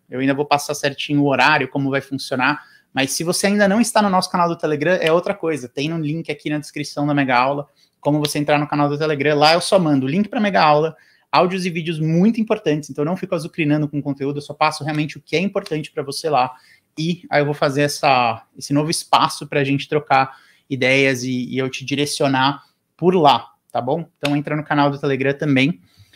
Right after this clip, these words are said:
E mais uma coisa e última, nossos últimos recados aqui antes do conteúdo. Hoje vai rolar um sorteio maroto. O que que vai ser esse sorteio? Ah, eu vou, na quinta-feira de manhã, abrir um espaço na minha agenda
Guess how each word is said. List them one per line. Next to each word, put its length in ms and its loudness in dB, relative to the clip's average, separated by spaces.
E 300 8
mais 300 0
uma 140 0
coisa 360 0
e 120 2
última, 520 0
nossos 300 -2
últimos 280 -4
recados 420 0
aqui 180 -4
antes 160 0
do 80 -6
conteúdo. 580 -2
Hoje 200 6
vai 100 6
rolar 200 8
um 80 4
sorteio 460 0
maroto. 580 2
O 40 -20
que 100 -14
que 80 -8
vai 100 2
ser 140 -4
esse 140 -8
sorteio? 540 -6
Ah, 440 2
eu 200 -2
vou, 480 0
na 180 0
quinta-feira 800 0
de 140 -4
manhã, 460 0
abrir 300 -2
um 80 0
espaço 500 -2
na 120 -4
minha 180 -6
agenda 540 -4